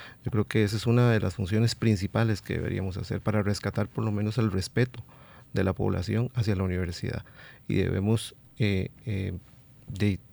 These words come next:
cambiar nuestra manera de pensar y de, y pensar de que ya no estamos en una zona de confort como lo estábamos. La sociedad nos está reclamando cosas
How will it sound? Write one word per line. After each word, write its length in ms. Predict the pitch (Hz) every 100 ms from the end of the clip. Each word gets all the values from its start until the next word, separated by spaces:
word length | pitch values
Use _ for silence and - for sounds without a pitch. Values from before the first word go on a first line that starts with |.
| -
cambiar 560 | - 98 90 104 123 120 -
nuestra 260 | 98 98
manera 280 | 92 98 110
de 100 | 113
pensar 420 | 98 95 120 131 - - - - -
y 280 | 98 95
de, 200 | 98 95 92 98
y 180 | 101 101
pensar 460 | - 98 85 107 110
de 100 | 110
que 140 | -
ya 120 | 95 120
no 60 |
estamos 320 | 123 120 120
en 100 | 110
una 160 | 101 104
zona 260 | 104 104 98
de 80 |
confort 420 | - 90 82 113 - - - -
como 180 | - 98
lo 80 | 92
estábamos. 540 | 95 110 110 139 - - - - -
La 160 | 95
sociedad 500 | 95 92 101 98 107 123 -
nos 180 | 101 90
está 220 | - 101
reclamando 640 | 113 - 95 92 107 143 - - - - - - - - -
cosas 560 | 110 101 147 - -